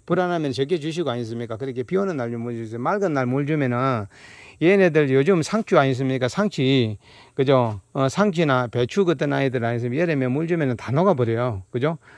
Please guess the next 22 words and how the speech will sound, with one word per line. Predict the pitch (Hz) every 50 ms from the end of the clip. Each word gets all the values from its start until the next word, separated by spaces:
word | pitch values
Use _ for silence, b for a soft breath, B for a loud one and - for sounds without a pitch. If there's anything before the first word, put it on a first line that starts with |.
| B B
맑은 | - 165 180 170 170 151
날 | 139 131 123
물 | 131 143 156
주면은. | 151 165 151 139 120 110 101 92 - _ _ -
그런데 | - 185 196 190 170 170 156 147 139 - 143
이제 | 139 139 143 135 135 135 131 - -
그 | 156 143 135 135
습한 | - - 208 - - 202 208 202
날 | 180 160 156
아니십니까? | 143 139 135 127 135 139 135 123 135 131
습한 | - - 180 - 196 196 196
날 | 175 151 139 131 B B B B B
이래 | - 165 160 151
물을 | 139 143 156 151 160 151
주는 | 135 147 147
것 | 151 147
때문에 | 131 135 127 127 131 117
그래도 | 139 151 147 143 147 143 120 139 131
어느 | 151 156 156 139
정도 | 139 135 131 127
걔네들이 | 113 - 156 156 160 151 139 120 127 127 117
견디는데, | - 185 196 185 160 139 127 117 113 107 113 113 127 131 117 101 98